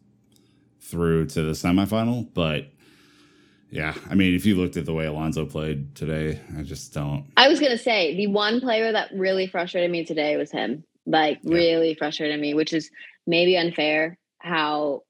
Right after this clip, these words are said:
Speaker 2: you know, when, when one thing annoys you about someone and then
Speaker 1: <laughs>
Speaker 2: everything starts to annoy you about, that's where I was with him. And I was like, "Just stop tweeting about it, Jenny. Let it go." And I was
Speaker 1: Tweet,
Speaker 2: trying to find
Speaker 1: tweet
Speaker 2: the
Speaker 1: about that
Speaker 2: positives.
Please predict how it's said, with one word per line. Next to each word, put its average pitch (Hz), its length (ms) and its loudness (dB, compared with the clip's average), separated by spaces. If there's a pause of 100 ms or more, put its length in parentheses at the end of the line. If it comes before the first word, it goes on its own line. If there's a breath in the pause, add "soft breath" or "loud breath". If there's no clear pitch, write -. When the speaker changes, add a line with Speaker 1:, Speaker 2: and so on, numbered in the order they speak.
Speaker 2:
you 190 140 0
know, 247 120 2
when, 226 280 2
when 175 240 0
one 170 280 -2
thing 185 200 0
annoys 180 420 2
you 190 120 4
about 185 280 0
someone 190 380 0
and 170 100 2
then 160 180 4
Speaker 1:
<laughs> - 40 -4
Speaker 2:
everything 202 640 4
starts 190 300 -2
to 202 80 0
annoy 185 220 2
you 196 80 2
about, 196 180 4
that's 180 200 0
where 175 100 0
I 156 120 -2
was 147 260 -12
with 147 140 -18
him. - 180 -20 (200)
And 180 60 -2
I 160 100 2
was 160 100 -4
like, 156 160 -2
"Just 170 160 -4
stop 165 260 0
tweeting 190 220 2
about 185 180 2
it, 180 80 0
Jenny. 180 300 -2
Let 151 180 -2
it 220 120 2
go." 160 320 0 (1500 soft breath)
And 202 120 4
I 175 40 4
was 175 80 2
Speaker 1:
Tweet, - 60 2
Speaker 2:
trying 185 120 2
to - 40 -2
find 170 160 6
Speaker 1:
tweet 135 100 6
Speaker 2:
the 127 60 4
Speaker 1:
about 120 140 2
that - 80 2 (100)
Speaker 2:
positives. - 360 -4